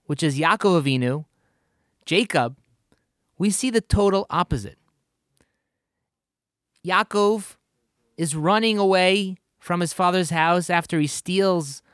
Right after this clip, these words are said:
the blessings from Esav, and we'll get to that in a few weeks, God willing. But everything seems to be going wrong for him. He runs away with a lot of money, and he's robbed on the way of all his possessions.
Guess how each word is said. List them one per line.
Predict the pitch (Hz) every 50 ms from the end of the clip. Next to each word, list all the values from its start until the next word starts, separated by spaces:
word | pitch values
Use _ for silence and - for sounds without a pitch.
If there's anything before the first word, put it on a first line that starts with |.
| _ _ _ _ -
the | 143 147 143 135 127 113 - _ _ _ _ _
blessings | - - 180 214 226 - - 220 202 185 160 147 135 - - - _ _ _
from | _ - - 147 139 135
Esav, | - 196 214 220 - - 202 190 170
and | 170 170
we'll | 170 180
get | 175 - 214 226 -
to | - 190
that | 185 185 180 175 175 - - _ _ _ _ _ _ _ _
in | - 156
a | 165
few | - - 185 180
weeks, | 190 220 220 - -
God | - 180 170 165
willing. | 160 165 165 165 160 160 165 160 _ _ _ _ _ _ _ _ _ _ _ _ _ _ _ _ _ _
But | - 196 - _ -
everything | 202 226 247 262 247 - 254 247 233 226 208
seems | 180 - - 214 208 196 -
to | - -
be | 170 170 175
going | 147 160 170 175 175 170 165 156 139
wrong | 127 143 170 208 254 254
for | 202 - 127 113
him. | 107 101 95 92 - _ _ _ _ _ _ _ _ _ _ _ _ _
He | _ - 190 190
runs | 165 160 202 220 226 202
away | 202 208 196 196 196 196
with | 190 185 175
a | 185
lot | 185 180 185 185
of | 185
money, | 185 185 180 185 185 180 190 180 - _ _ _ _ _ _ _ _ _ _ _ _ -
and | 165 180 190
he's | 190 175 151
robbed | 139 147 180 190 196 196 196 180 165
on | - 165 190 190
the | 185 180
way | 185 180 175
of | 165 156
all | - 175 190 202 214 220 220 220 214
his | 208 175
possessions. | 165 196 196 175 196 196 180 - 160 123 104 - - -